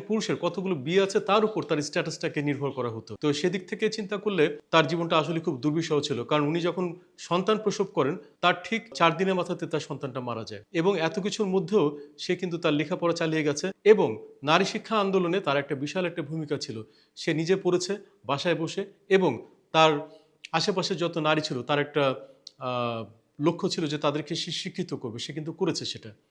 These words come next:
যদিও সে খুব অল্প বয়সে মারা গেছেন। না, এই এক গল্পের বইয়ের মধ্যে আমি সবকিছু কভার করতে পারিনি, এটার বাইরেও আরও অনেক কিছু আছে। যেমন আমি হিসাব করে দেখেছি যে এখনও অন্তত আহ, হান্ড্রেড প্লাস স্টোরি করা যাবে। কিন্তু, আহ, প্রত্যেকটারই যে আবার, কিন্তু প্রতিটি নারী যে আবার জীবন্ত ছিল কিংবা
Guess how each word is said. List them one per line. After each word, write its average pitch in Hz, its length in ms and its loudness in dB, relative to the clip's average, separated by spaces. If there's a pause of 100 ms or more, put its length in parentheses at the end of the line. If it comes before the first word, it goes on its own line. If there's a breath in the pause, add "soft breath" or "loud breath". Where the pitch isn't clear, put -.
(180)
যদিও 170 240 0
সে - 140 -4
খুব 180 200 -2
অল্প 151 220 0
বয়সে 147 220 -2
মারা 123 180 -6
গেছেন। 104 360 -14
না, 151 220 2
এই 139 140 2
এক 170 180 6
গল্পের 185 420 2
বইয়ের 170 240 -2
মধ্যে 180 240 -2
আমি 180 180 0
সবকিছু 170 400 -6
কভার 160 260 0
করতে 165 240 -8
পারিনি, 175 260 0
এটার 165 200 0
বাইরেও 147 300 2
আরও 143 240 2
অনেক 135 200 -4
কিছু 151 220 -6
আছে। 143 260 -2 (120)
যেমন 165 440 2 (100)
আমি 147 280 2 (580)
হিসাব 165 260 0
করে 165 140 0
দেখেছি 165 360 -4
যে 143 120 0
এখনও 143 340 0
অন্তত 147 600 0 (340 loud breath)
আহ, 127 140 -2
হান্ড্রেড 151 340 0
প্লাস - 460 0 (140)
স্টোরি 151 280 -4
করা 139 220 0
যাবে। 107 300 -10
কিন্তু, 185 480 -2
আহ, 143 140 -4
প্রত্যেকটারই 196 580 -2
যে 180 120 0
আবার, 170 300 4
কিন্তু 170 360 0
প্রতিটি 202 400 -4
নারী 185 300 2
যে 156 160 2
আবার 131 460 0
জীবন্ত 147 340 -4
ছিল 123 360 -4
কিংবা 131 500 -2